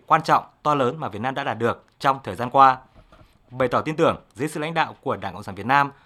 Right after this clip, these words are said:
do đồng chí Tổng Bí thư Nguyễn Phú Trọng đứng đầu, nhân dân Việt Nam tiếp tục giành được nhiều thành tựu mới, to lớn hơn nữa, thực hiện thắng lợi nghị quyết đại hội mười ba. Đồng chí A Nụ Phạp Tụ La Lôm cảm ơn về sự ủng hộ, giúp đỡ to lớn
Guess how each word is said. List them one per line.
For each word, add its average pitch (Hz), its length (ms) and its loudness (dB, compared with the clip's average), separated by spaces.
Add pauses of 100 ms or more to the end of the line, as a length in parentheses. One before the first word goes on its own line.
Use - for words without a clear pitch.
(200)
do 143 160 -2
đồng 123 160 -4
chí 120 200 -8
Tổng 104 280 -6
Bí 110 80 -10
thư 156 180 -4
Nguyễn 147 180 -8
Phú 151 80 -10
Trọng 151 240 -6
đứng 117 120 -8
đầu, 113 300 0 (280)
nhân 135 140 -8
dân 143 100 -6
Việt 107 140 -8
Nam 131 220 2 (300)
tiếp 208 180 -6
tục - 240 -2
giành 107 200 -6
được 110 220 -8
nhiều 98 180 -10
thành 101 140 -10
tựu 113 140 -10
mới, 107 260 -2 (240)
to 143 120 2
lớn 127 160 -2
hơn 151 140 -6
nữa, 170 220 0 (360)
thực 156 140 0
hiện 147 260 -4
thắng 160 140 -2
lợi 180 160 0 (100)
nghị 120 120 -12
quyết 190 140 -12
đại 123 120 -8
hội 101 60 -12
mười 104 100 -6
ba. 127 300 4 (840)
Đồng 123 160 -4
chí 117 280 -10
A 151 140 2
Nụ 139 100 -4
Phạp - 480 -6
Tụ 131 100 -8
La 123 140 0
Lôm 135 220 0 (300)
cảm 117 180 0
ơn 143 200 0
về 120 120 -10
sự - 140 -16
ủng 113 140 -10
hộ, 127 240 2 (280)
giúp 175 180 -10
đỡ 175 200 -4
to 170 120 0
lớn 151 220 -2